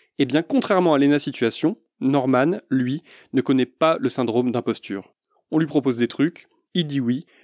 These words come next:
il surfe dessus, le résultat est pas terrible, voire complètement nul, mais comme il a une fanbase, on lui repropose des projets, et ainsi de suite. Il y a une phrase que je vois de plus en plus tourner, et dont je sais que certaines de mes amies femmes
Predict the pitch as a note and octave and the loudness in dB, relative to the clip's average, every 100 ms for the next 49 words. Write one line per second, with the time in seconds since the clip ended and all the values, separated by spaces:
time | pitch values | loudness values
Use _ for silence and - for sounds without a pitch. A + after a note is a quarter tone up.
0 | _ E3 C#3 - D#3 C3 A#2+ - B2+ - | _ -10 -4 -2 0 0 -4 -4 -8 -8
1 | _ - C3+ C#3+ D#3+ E3 D#3 - - D3 | _ -2 0 2 0 0 0 0 2 2
2 | D3 B2+ A#2 C3+ - C#3 C3+ B2 A#2+ C#3+ | 0 0 -2 -2 0 -2 0 0 0 0
3 | F3 _ - D3+ G#3+ G3 E3+ D3+ D3+ C#3 | -2 _ -4 -2 0 2 0 0 0 2
4 | B2+ D#3 - _ - - C3+ C3+ E3+ E3 | 2 0 -4 _ -8 -2 0 0 0 0
5 | D3 C#3+ B2+ - A#2 G#2 G#2+ _ _ _ | -2 -2 -2 -2 -2 -2 -4 _ _ _
6 | D3 C3+ B2 - - - _ _ _ _ | -2 0 -6 -10 -16 -20 _ _ _ _
7 | _ _ _ - D3+ F#3 F3 G#3 - D3+ | _ _ _ -4 0 2 2 0 0 2
8 | D#3+ C3+ - D#3+ C3+ C#3+ - A#2 A2+ D3+ | 2 2 0 0 0 -4 -4 -2 0 -2
9 | _ _ _ D3+ C#3+ E3 E3+ - F3+ C#3+ | _ _ _ -2 2 0 0 -2 -2 -2
10 | D3+ - D3 C3 B2+ B2 A#2 - C3 D3+ | -2 0 2 4 2 2 -2 0 0 0